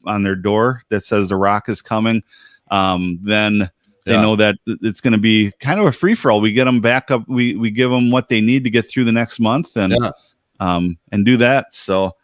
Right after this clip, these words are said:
Speaker 2: We
Speaker 1: and
Speaker 2: call
Speaker 1: you'll
Speaker 2: that
Speaker 1: appreci-, you'll appreciate this. The story of the, the reason we call it The Rock is, um, I heard it from,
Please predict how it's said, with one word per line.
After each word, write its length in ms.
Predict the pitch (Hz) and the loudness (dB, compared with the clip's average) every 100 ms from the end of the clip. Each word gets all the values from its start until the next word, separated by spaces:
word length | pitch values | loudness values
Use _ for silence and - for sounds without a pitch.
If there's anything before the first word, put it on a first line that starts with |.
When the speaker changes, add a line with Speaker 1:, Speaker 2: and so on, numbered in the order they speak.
| _ 131 | _ -4
Speaker 2:
We 80 | |
Speaker 1:
and 100 | 127 | 2
Speaker 2:
call 100 | 156 147 | 4 4
Speaker 1:
you'll 120 | 254 | 4
Speaker 2:
that 100 | 233 | 2
Speaker 1:
appreci-, 280 | - 240 - | -2 -4 -4
you'll 200 | - 196 | 0 2
appreciate 460 | 208 - 226 190 139 | 2 0 -2 0 0
this. 160 | 135 - | 0 -2
The 80 | 127 | -4
story 420 | - 151 147 156 | -2 0 2 2
of 260 | 135 - 123 | 0 -2 -4
the, 160 | 123 - | -4 -2
the 120 | 131 | 0
reason 280 | 196 208 170 | 0 2 0
we 80 | |
call 400 | 127 - 160 220 | 0 -2 -2 0
it 100 | 220 - | 0 0
The 100 | 110 | 0
Rock 480 | 98 92 113 - - _ - - _ | 2 2 0 -6 -20 _ -20 -20 _
is, 360 | 120 120 120 113 | 2 4 2 2
um, 380 | 120 117 117 120 | 2 4 2 0
I 160 | 123 120 | -2 -2
heard 220 | 117 165 | 0 -2
it 100 | 156 | -2
from, 500 | - - 131 135 147 | -4 -2 0 2 0